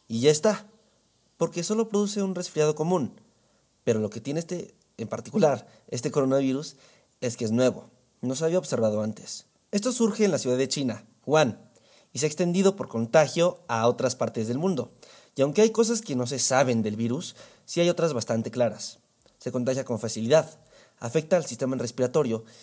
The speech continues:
y su tasa de mortalidad es muy baja, menor del dos por ciento. Todo esto y mucho más se puede saber ya que el código genético del virus se puede secuenciar. De hecho, se puede hacer esto con diferentes pacientes y ver cómo va mutando el virus.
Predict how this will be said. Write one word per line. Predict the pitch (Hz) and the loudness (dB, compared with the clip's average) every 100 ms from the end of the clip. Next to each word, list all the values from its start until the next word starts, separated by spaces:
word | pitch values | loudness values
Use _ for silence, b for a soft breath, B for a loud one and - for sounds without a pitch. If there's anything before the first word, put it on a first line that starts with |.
| B - | B -6
y | |
su | 160 | -4
tasa | 202 202 220 | 0 2 2
de | |
mortalidad | 196 180 175 151 135 143 - | 2 0 0 0 0 -2 -4
es | - 127 | -6 -4
muy | 135 165 | 0 2
baja, | 156 151 - - _ _ _ | 0 -2 -8 -20 _ _ _
menor | 127 139 156 | -4 0 0
del | 160 160 131 | 0 -2 0
dos | 107 156 | -2 0
por | 175 | -2
ciento. | 185 214 202 - _ _ _ b b b _ | -2 -4 -8 -12 _ _ _ b b b _
Todo | - 180 196 | -2 2 2
esto | 160 - | 2 -2
y | 120 | -2
mucho | 113 131 139 | -2 -2 -4
más | 117 117 | -4 -4
se | - | -6
puede | 120 147 | -2 -2
saber | 143 120 135 151 B B - | -2 0 -2 -2 B B 0
ya | 135 | 0
que | - | 0
el | 165 123 | -4 -4
código | 147 165 | -4 -4
genético | 156 127 123 123 135 | -2 -2 -4 -4 -4
del | 131 | -4
virus | 143 139 165 - B B | -4 -6 -8 -12 B B
se | - | -12
puede | 123 131 147 123 | -6 -2 -2 -2
secuenciar. | - 123 127 117 113 165 127 - _ _ _ | -2 -2 0 2 2 2 0 -4 _ _ _
De | - 123 170 | -2 4 4
hecho, | 156 165 170 B B | 4 -2 -2 B B
se | - 147 | -6 2
puede | 202 | 4
hacer | 220 220 | 4 4
esto | 190 185 202 | 2 0 -2
con | 143 | -4
diferentes | 123 131 131 151 | -4 -4 -4 -4
pacientes | 131 117 151 160 156 110 - | -2 -2 -2 -4 -4 -8 -2
y | |
ver | 120 123 | -2 -2
cómo | 135 127 | -2 -2
va | 131 131 B B | 0 -2 B B
mutando | 123 123 - 143 127 | -2 2 6 6 4
el | 120 | 2
virus. | 135 101 - | 0 -4 -10